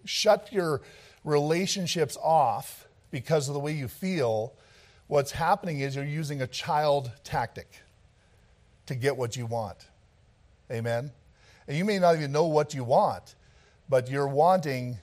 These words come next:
something to stop. You're wanting, uh, "Don't, don't require responsibility of me," whatever. Whatever the issue is, you feel that shutting down the relationship is the best course of action. But it's not.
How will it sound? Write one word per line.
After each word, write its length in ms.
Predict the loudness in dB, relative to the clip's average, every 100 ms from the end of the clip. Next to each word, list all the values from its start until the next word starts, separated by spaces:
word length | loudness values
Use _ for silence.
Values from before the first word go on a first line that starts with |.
| -14
something 460 | -4 0 0 -2 -6
to 120 | -4
stop. 500 | 0 4 6 4 2
You're 100 | -2
wanting, 480 | 2 2 2 -4 -8 -14 -20 -10 0
uh, 220 | 2 2
"Don't, 460 | 0 0 -2 -6
don't 240 | -2 -2 -2
require 520 | -6 4 8 8 8
responsibility 920 | 2 -2 2 2 0 -2 -2 0 0
of 160 | -2 -2
me," 360 | -6 -6 -8 -12 -20 -4
whatever. 560 | 4 8 8 6 2 -4
Whatever 460 | 2 6 6 4
the 180 | 0 0
issue 360 | 0 -2 0 2
is, 340 | 2 2 -4 -14 _ -12
you 220 | -6 -4
feel 380 | -4 2 4 6
that 300 | 6 4 0 -20 _
shutting 440 | -2 6 6 6
down 460 | 2 4 4 4 2
the 80 | 0
relationship 840 | 0 0 0 -2 -4 -4 -4 -6 -18 -20 -14
is 180 | -8 -4
the 100 | -2
best 360 | 2 4 2 -2
course 300 | -2 -2 -2
of 100 | -2
action. 420 | -2 -4 -10 -14 -18 _ _ _ _ _ _ _ _
But 100 | -6
it's 160 | -4 -4
not. 380 | -4 -4 -10